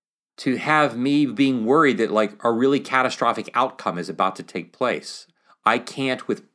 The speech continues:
with good predictability, I, I can't predict what the probability is of, are going to be here because of my own unfinished business, for example. And then this then trends my mind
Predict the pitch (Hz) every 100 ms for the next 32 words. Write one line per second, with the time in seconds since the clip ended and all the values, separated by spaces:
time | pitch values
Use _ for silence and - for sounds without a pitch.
0 | _ 110 104 - 127 113 - 110 110 110
1 | 110 127 110 95 92 - - _ _ _
2 | _ _ _ _ 117 117 117 107 139 -
3 | - 98 127 - 127 - - 127 110 107
4 | 113 107 107 101 - 101 95 - 101 107
5 | 107 104 131 165 127 92 113 - 117 107
6 | 98 107 107 113 117 110 110 104 101 -
7 | 87 85 - _ _ 139 151 - - -
8 | _ _ 98 98 139 - 73 - _ _
9 | _ _ - - 151 151 160 143 - -
10 | _ - 123 196 - 165 143 135 - _
11 | _ _ _ _ - - 175 190 208 214
12 | - 120 113 104 98 90 73 69 78 117
13 | 160